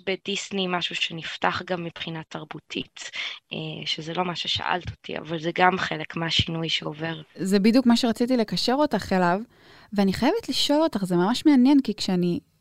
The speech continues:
Speaker 2: מקשיבה לך מדברת על זה, אז את צודקת, כל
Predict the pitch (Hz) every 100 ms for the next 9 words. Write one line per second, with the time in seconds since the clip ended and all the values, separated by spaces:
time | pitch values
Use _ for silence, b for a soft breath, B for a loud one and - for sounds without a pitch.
0 | - 170 - - 185 269 311 226 170 160
1 | 233 311 - 170 165 170 180 b b b
2 | b b 175 180 - 202 294 - -